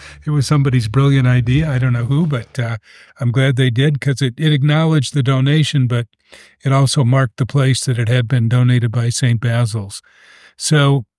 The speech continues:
you know, when the time came for me to plan to retire three years ago, we had a steering committee for,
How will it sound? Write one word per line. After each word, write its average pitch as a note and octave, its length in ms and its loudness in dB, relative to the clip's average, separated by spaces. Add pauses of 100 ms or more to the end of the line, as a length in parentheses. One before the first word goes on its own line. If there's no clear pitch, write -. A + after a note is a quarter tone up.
(440)
you - 240 -2
know, C3+ 160 2
when C3 360 -2
the C3 120 -2
time D#3+ 380 2
came D3+ 320 2
for A#2+ 220 -4
me B2+ 600 2 (680)
to B2 560 0 (120)
plan D3 360 2
to B2+ 100 2
retire A#2 800 -2
three C3 400 -2 (100)
years D3 280 2
ago, A2 500 -4 (400)
we C3+ 200 0
had C3+ 200 2
a A2 140 -6
steering F#3 420 2
committee B2 400 0
for, A#2+ 400 -4